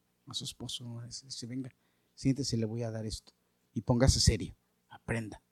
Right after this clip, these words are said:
Ah, porque usted, si usted le va a hablar de otra cosa, ¿su esposo no se pone serio y no la escucha? Se quedó calladito, no me dijo nada.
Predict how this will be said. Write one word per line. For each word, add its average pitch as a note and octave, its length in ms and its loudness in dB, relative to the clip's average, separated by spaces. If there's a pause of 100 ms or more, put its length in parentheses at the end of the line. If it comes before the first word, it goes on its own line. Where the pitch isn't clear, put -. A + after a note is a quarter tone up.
(1700)
Ah, C#3 140 4
porque C3 240 6
usted, C#3 220 2
si B2+ 100 -2
usted E3+ 160 2
le E3 60 6
va D#3+ 100 8
a - 20 12
hablar D#3 200 12
de D3 60 8
otra D3 160 4
cosa, C#3 260 6
¿su A2+ 80 0
esposo C3+ 320 0
no C3+ 80 2
se - 120 -4
pone C3+ 220 4
serio B2+ 300 4
y - 20 -2
no A#2+ 120 -2
la A#2+ 80 -2
escucha? B2+ 440 -4 (3750)
Se - 140 -8
quedó G#2+ 220 4
calladito, A2 540 2
no A#2+ 80 0
me A#2 120 -4
dijo A#2 220 -2
nada. A2+ 240 -8